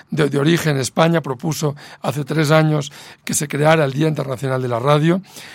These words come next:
pero tenemos el Día Mundial del Medio Ambiente, el Día del Refugiado, en fin, hay muchísimos días internacionales que nos permiten precisamente eso, llamar la atención a todo el mundo, a todos los estamentos de la sociedad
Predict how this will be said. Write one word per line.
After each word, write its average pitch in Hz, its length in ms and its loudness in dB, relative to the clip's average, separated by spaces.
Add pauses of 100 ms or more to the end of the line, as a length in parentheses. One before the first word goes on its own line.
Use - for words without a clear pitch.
(160)
pero 170 360 4
tenemos 151 340 -2
el 127 140 -6
Día 147 160 -2
Mundial 131 320 -4
del 143 100 -4
Medio 123 220 -6
Ambiente, 135 400 -4
el 120 80 -8
Día 143 120 -4
del 143 140 -4
Refugiado, 143 720 0 (320)
en 202 180 -2
fin, 156 220 0
hay 175 160 0
muchísimos 160 800 -2
días 160 360 0 (220)
internacionales 143 720 -4
que 165 100 -6
nos 151 200 -4
permiten 180 480 -4
precisamente 160 580 -6
eso, 127 260 -10 (300)
llamar 165 400 0
la 202 100 0
atención 160 600 -2 (400)
a - 100 -4
todo 214 240 -4
el 202 60 -2
mundo, 185 300 0
a 147 40 -6
todos 220 320 -2
los 208 80 -2
estamentos 175 480 -2
de 160 60 -4
la 135 100 -2
sociedad 143 500 -4